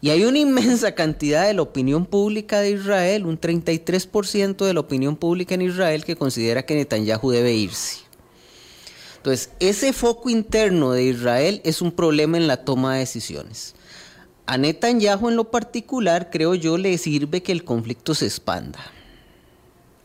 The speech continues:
Se expanda. ¿Por qué? Porque le permite permanecer en el poder.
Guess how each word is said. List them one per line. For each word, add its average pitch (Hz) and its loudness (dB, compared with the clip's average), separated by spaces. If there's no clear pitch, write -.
Se - -10
expanda. - -12
¿Por 147 0
qué? 220 0
Porque 151 -2
le 123 0
permite 127 -2
permanecer 135 0
en 127 -2
el 110 -2
poder. 85 -6